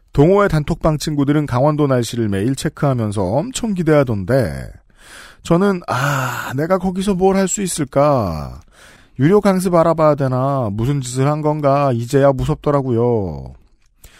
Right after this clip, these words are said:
그리고는 슬쩍 중고나라에 가입했습니다. 한번 다녀와서 나의 장비들이 다 거기 올라갈 수도 있잖아요.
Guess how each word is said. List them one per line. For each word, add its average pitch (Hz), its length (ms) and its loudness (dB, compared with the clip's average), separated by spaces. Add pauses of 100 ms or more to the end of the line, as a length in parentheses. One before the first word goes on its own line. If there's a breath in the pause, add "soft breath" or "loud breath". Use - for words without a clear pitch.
(200 soft breath)
그리고는 214 460 0
슬쩍 196 480 -4
중고나라에 160 640 4
가입했습니다. 82 1120 -4 (760 soft breath)
한번 180 380 2
다녀와서 139 480 2
나의 123 200 4
장비들이 117 480 -4
다 110 120 -2
거기 95 280 -8
올라갈 202 340 2
수도 - 220 -4
있잖아요. 196 480 4